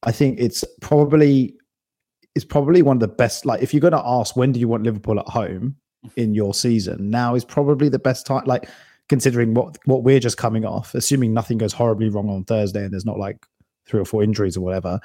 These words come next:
um, it's probably one of the best times to ask to play them, really. Um, you know, they don't look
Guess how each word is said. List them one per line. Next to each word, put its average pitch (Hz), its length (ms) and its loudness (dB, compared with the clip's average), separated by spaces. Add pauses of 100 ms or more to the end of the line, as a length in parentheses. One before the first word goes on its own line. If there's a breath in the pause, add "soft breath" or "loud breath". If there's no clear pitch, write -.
(520 loud breath)
um, 110 640 2 (260)
it's 135 160 -2
probably 160 240 2
one 147 140 4
of 135 60 2
the 127 60 0
best 127 220 0
times 131 260 2
to 120 460 4
ask 120 280 2
to 120 80 -2
play 147 240 4
them, 104 160 0
really. 95 560 -4
Um, 110 580 0 (500)
you 120 80 0
know, 101 80 0
they 135 240 4
don't 151 280 6
look 127 580 2